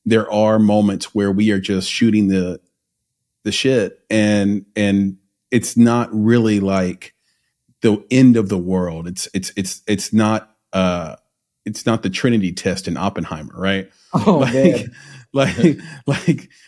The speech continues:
Speaker 1: that's what I meant to say, but I think it came off as,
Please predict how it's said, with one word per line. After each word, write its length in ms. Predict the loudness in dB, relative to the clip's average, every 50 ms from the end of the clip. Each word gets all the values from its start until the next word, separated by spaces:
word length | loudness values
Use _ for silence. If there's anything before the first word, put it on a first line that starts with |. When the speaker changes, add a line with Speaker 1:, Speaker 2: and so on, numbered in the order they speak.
| _
Speaker 1:
that's 260 | -2 0 0 0 0 0
what 120 | 2 2
I 80 | 2 2
meant 400 | 2 2 2 2 2 0 2 4
to 120 | 4 4
say, 440 | 4 4 2 2 2 0 0 -2 -6 _ _
but 120 | 2 2
I 60 | 2
think 220 | 2 2 4 4 4
it 140 | 4 2 0
came 260 | 0 2 4 4 4
off 240 | 4 2 0 2 2
as, 400 | 2 4 2 2 0 -2 -4